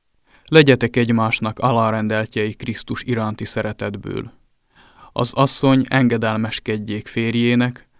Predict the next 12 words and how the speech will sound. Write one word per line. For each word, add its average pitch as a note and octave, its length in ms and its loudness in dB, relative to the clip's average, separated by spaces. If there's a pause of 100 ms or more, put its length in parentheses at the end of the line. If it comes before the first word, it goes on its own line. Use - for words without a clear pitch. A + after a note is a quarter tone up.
(160)
akár C3 340 2
csak - 200 -6
az A2 140 -4
Úrnak, G#2 500 -8 (480)
mert A#2 280 -2
a G#2+ 40 -4
férfi B2+ 680 2 (120)
feje A#2+ 380 4
az A2+ 120 -2
asszonynak, C3 720 0 (340)
ahogy A#2 320 -8
Krisztus B2+ 640 -2